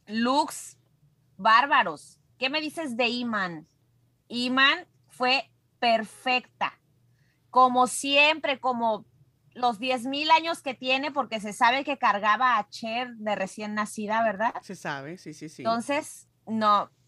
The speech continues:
Speaker 1: parecía la Virgen María.
Speaker 2: Descríbenos el look, hermana, descríbenos todo el, el look que traía, los colores y así.
Speaker 1: El dorado, con la corona,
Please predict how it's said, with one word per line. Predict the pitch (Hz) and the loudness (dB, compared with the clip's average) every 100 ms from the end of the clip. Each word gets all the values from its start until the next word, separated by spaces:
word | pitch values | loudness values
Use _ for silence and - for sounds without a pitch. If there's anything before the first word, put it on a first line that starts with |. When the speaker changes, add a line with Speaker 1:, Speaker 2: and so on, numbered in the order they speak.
| _ _ _ | _ _ _
Speaker 1:
parecía | 247 233 233 294 302 | 2 2 2 4 6
la | 302 | 6
Virgen | 269 302 - 330 311 | 4 0 -2 -2 -2
María. | 277 240 214 240 214 - _ _ _ _ _ _ | -2 -2 -2 -2 -2 -4 _ _ _ _ _ _
Speaker 2:
Descríbenos | 220 240 - 302 320 370 | -4 -4 -2 2 2 4
el | 254 247 | 4 4
look, | 247 233 | 0 0
hermana, | 214 185 151 | -2 -2 -4
descríbenos | 156 190 - 220 240 254 254 - _ - | -4 -8 -8 -8 -6 -6 -8 -16 _ -6
todo | 208 202 | -4 -2
el, | 220 | -4
el | - 175 | -4 -6
look | 170 | -8
que | 170 180 | -10 -10
traía, | 180 151 151 190 | -6 -6 -4 -6
los | 175 | -6
colores | - 151 147 160 - | -8 -6 -6 -6 -12
y | |
así. | 117 190 - 571 226 427 - _ _ _ _ _ - | -10 0 2 2 -2 -6 -12 _ _ _ _ _ 0
Speaker 1:
El | 302 262 240 | 4 4 2
dorado, | 240 226 247 277 277 277 233 240 240 262 285 | 0 4 6 6 4 2 0 -2 0 -2 -6
con | - 226 220 | -8 -6 0
la | 214 - | -2 -2
corona, | 214 208 226 240 247 240 226 233 285 | -8 -6 -2 -2 -2 -4 -2 -4 -10